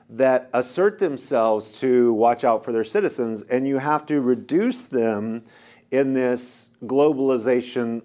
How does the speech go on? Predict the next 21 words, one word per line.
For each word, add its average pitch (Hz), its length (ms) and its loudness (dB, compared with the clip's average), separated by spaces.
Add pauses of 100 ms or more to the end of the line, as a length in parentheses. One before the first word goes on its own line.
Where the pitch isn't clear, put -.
(100)
world. 104 560 4 (300)
So 170 140 -2
that's 240 280 2
where 262 120 6
I 214 40 4
want 180 180 0
to 131 60 2
back 135 420 0
up 123 260 0
for 120 120 -2
a 107 80 -4
moment 110 440 -2
and 127 120 -8
just 214 240 -4
talk 214 340 -4
about 120 600 2
God's 139 340 -6
plan 143 500 -6
for 127 140 -10
the 107 120 -4
nations, 110 840 -6